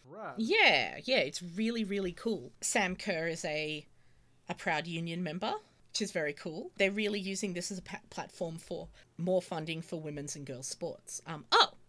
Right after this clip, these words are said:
Speaker 2: that was the thing that I wanna say, and then I got sidetracked 'cause of course I did.
Speaker 1: <laughs>
Speaker 2: So part of the, the games being played at, like,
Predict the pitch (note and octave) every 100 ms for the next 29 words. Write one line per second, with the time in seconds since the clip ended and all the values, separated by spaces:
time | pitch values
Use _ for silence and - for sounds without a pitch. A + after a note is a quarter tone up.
0 | - B3+ B3 A3+ - F#3+ F#3+ F3 E3+ -
1 | E3 D#3 D#3+ D#3 D#3 - C#3+ - C3+ C3+
2 | - C#3+ C3+ - D#3 C3 A#2 B2 - -
3 | - D#3 A3 A3+ G#3+ C4 - A#3+ G#3 E3
4 | - D#4 D#4+ D4 B3+ A#3 A3 - A3 G#3+
5 | G#3 G#3+ A3 G#3+ F#3 - F#3+ E3 E3 D#3+
6 | E3+ D#3+ D3 -